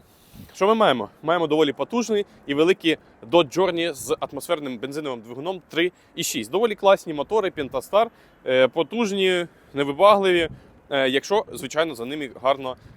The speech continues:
е, слідкувати і обслуговувати. За чотирнадцятий рік випуску ми заплатимо дванадцять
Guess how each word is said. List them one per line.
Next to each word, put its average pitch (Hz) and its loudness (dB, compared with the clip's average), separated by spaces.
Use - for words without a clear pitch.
е, 117 0
слідкувати 151 0
і - 4
обслуговувати. 113 -4
За 147 2
чотирнадцятий 175 -2
рік 147 -4
випуску 226 -4
ми 156 -2
заплатимо 165 0
дванадцять 143 -2